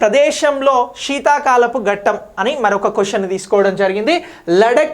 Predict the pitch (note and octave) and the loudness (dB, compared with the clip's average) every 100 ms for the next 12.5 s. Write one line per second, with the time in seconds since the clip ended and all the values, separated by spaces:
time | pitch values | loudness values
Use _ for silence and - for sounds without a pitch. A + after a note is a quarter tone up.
0 | - A#3 G#3+ G#3+ C4+ D#4 G#3+ G#3 G#3+ A3+ | -2 0 0 -2 0 0 0 0 0 0
1 | C4+ C4 B3+ C4 E4+ - G#3+ G#3 A#3 A#3 | 0 0 2 2 0 -2 -6 0 2 2
2 | A3+ G#3 G3 A3 B3+ B3 - - - C4+ | 0 0 0 0 0 -2 -4 -16 -4 0
3 | C#4+ B3+ B3 A3 G3+ G#3 A#3+ G#3 A3 E3+ | 0 0 2 2 2 0 -2 0 0 2
4 | E3 G3 A#3+ C#3 B2+ C3+ - - - D#4 | 2 2 0 0 -6 -10 -12 -14 0 2
5 | D4+ - E4 E4 D#4+ D#4 D4+ - A3 B3+ | 2 0 2 4 4 4 4 2 2 0
6 | C4 D4+ - D4+ D4+ C4+ C4 B3 A#3+ D#4 | 0 0 0 0 2 2 2 0 2 2
7 | D4+ - - - C#4 D4 D#4+ D#4+ D#4+ C#4 | 0 -4 -16 -2 0 2 2 2 2 2
8 | C#4+ C#4+ G#3 B3+ D4 C4+ D4 D4 D#4 D4+ | 2 0 2 2 4 4 4 2 0 2
9 | D4+ D4+ C#4 C#4 C#4 C4 C#4 C4+ B3+ B3+ | 0 0 0 0 0 0 0 2 2 0
10 | B3+ B3 A3+ G#3 F#3 E3+ C#4+ E4 - - | 0 2 2 0 -4 -2 0 0 -4 -16
11 | - - D4+ D4+ C#4 D#4+ D4 C4 - - | -10 0 2 4 2 2 0 -2 -10 -8
12 | G3 B3 D4 D4+ | -2 0 0 0